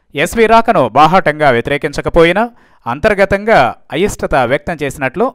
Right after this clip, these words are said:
సమాచారం. రాబోయే ఎన్నికల్లో కర్నూలు బరిలో ఉంటానని శనివారం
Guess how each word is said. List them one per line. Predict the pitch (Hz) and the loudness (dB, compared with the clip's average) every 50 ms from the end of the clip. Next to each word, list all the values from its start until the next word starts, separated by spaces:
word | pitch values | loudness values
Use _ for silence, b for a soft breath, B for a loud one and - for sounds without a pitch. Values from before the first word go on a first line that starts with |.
| _ | _
సమాచారం. | - - 160 147 143 131 127 - 135 127 123 113 - _ _ _ _ _ _ _ _ - | -10 -8 -4 -2 -2 -2 -2 0 -2 -2 -2 -4 -6 _ _ _ _ _ _ _ _ -2
రాబోయే | 120 127 160 202 240 254 254 247 233 220 | 2 4 4 6 8 6 8 8 6 4
ఎన్నికల్లో | 208 202 214 202 208 190 185 196 208 208 202 | 4 2 0 2 2 4 4 6 6 4 4
కర్నూలు | - - 160 160 175 208 226 220 - | 2 2 2 2 2 2 2 2 2
బరిలో | 165 165 170 180 180 180 175 | 2 0 2 4 4 4 4
ఉంటానని | 151 151 156 180 175 170 165 170 208 226 - - | 4 2 2 2 2 2 2 0 -2 -4 -6 -6
శనివారం | - 165 160 165 160 156 160 214 240 247 - | -4 -4 0 2 2 4 4 2 0 -2 -6